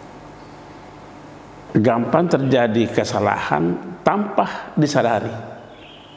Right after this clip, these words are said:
Nah, itulah sehingga Allah mensumpai,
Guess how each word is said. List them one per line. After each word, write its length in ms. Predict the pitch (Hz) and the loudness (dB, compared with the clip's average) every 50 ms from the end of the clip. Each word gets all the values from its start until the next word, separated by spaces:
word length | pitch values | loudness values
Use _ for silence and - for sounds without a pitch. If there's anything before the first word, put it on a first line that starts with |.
| - - - - - - - - - - - - - - - - - - - - - - - - - - - - - - - | -20 -20 -20 -20 -20 -20 -20 -20 -20 -20 -20 -20 -20 -20 -20 -20 -20 -20 -20 -20 -18 -18 -18 -18 -20 -20 -18 -12 -10 -6 -6
Nah, 160 | - - - - - - - - - - - - - - - - - - - - - - - - | -6 -6 -8 -10 -14 -16 -16 -16 -18 -18 -20 -20 -18 -18 -18 -18 -18 -18 -18 -20 -18 -14 0 2
itulah 400 | 175 160 123 - 139 139 139 139 | 2 2 4 4 4 4 4 2
sehingga 800 | - 131 123 117 110 110 107 107 110 127 139 147 165 180 185 175 156 - - - - - - - - - - - - - - - - 113 110 110 - - - - - - - - - - | 2 2 2 2 2 2 2 4 4 4 2 2 0 -2 -2 -4 -6 -8 -10 -12 -14 -16 -16 -6 -6 -6 -6 -4 -8 -6 -4 -4 -4 -4 -10 -12 -12 -12 -12 -14 -14 -14 -14 -14 -2 0
Allah 720 | - 113 113 113 117 117 117 117 117 117 117 113 113 113 - - - - - - - - - - - - - - - - - - - - - - - | 2 4 4 4 4 4 2 0 0 -2 0 0 -2 -2 -4 -8 -10 -10 -12 -14 -14 -16 -16 -16 -18 -18 -18 -18 -18 -18 -18 -18 -20 -20 -2 2 4
mensumpai, 880 | 131 135 131 123 127 - - 123 117 110 107 117 165 147 143 139 127 | 4 4 4 2 2 2 2 4 4 2 2 4 4 4 6 4 4